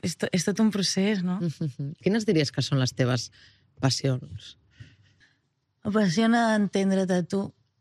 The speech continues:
Speaker 1: saps? I soc molt bona veient la llum, però soc molt dolenta veient la foscor de la gent.
Speaker 2: Ah.
Speaker 1: I això em porta molts, molts problemes, no? És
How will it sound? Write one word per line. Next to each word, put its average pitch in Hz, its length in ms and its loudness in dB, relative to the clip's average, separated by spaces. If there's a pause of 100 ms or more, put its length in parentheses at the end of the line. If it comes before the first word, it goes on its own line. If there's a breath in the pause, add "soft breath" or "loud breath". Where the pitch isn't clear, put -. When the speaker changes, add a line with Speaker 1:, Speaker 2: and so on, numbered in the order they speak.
(480)
Speaker 1:
saps? - 640 -8 (400)
I 175 80 -6
soc 185 140 0
molt 196 100 2
bona 180 220 2
veient 180 240 2
la 175 40 2
llum, 185 140 0
però 165 140 -8
soc 180 100 2
molt 190 320 4
dolenta 175 340 2
veient 156 180 2
la 160 60 0
foscor 160 440 -4
de 147 80 2
la 143 40 2
gent. 151 280 0 (100)
Speaker 2:
Ah. 233 260 -10
Speaker 1:
I 160 120 0
això 156 180 -2
em 143 60 -6
porta 165 260 -2
molts, 156 240 -2 (440)
molts 160 280 2
problemes, 160 640 0
no? 220 160 -2
És 226 160 -4